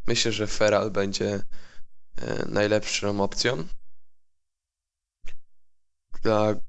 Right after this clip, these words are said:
Gnara, gdyż on, że tak powiem, dość sporo, e, zależy od atak speeda,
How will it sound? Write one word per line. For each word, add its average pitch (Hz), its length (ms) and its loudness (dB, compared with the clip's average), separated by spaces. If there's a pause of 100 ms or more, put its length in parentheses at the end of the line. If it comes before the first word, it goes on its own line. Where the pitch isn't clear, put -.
(140)
Gnara, 107 500 2
gdyż 104 320 -2
on, 104 380 -2
że 107 80 -6
tak 104 120 0
powiem, 101 220 2
dość 107 200 -2
sporo, 101 480 2 (640)
e, - 340 -6 (400)
zależy 104 560 0
od - 480 2
atak 101 260 0
speeda, 117 440 2